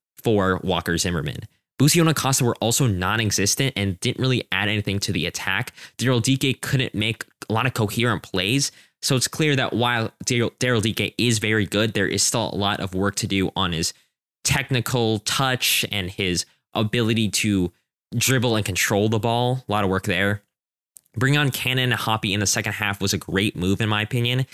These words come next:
Cannon really settled things down defensively, and Hoppe gave us a, a momentary spark.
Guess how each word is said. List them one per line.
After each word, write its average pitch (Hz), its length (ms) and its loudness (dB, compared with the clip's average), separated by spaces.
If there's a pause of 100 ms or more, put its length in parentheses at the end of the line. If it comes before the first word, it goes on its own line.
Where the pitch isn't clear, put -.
(300)
Cannon 127 320 0
really 117 220 2
settled 107 480 0
things 104 320 -2
down 95 220 0
defensively, 104 540 -2
and 90 80 -4
Hoppe 95 540 -2 (320)
gave 110 200 0
us 117 200 0
a, 98 140 -4 (140)
a 95 80 -2
momentary 101 600 0
spark. - 560 0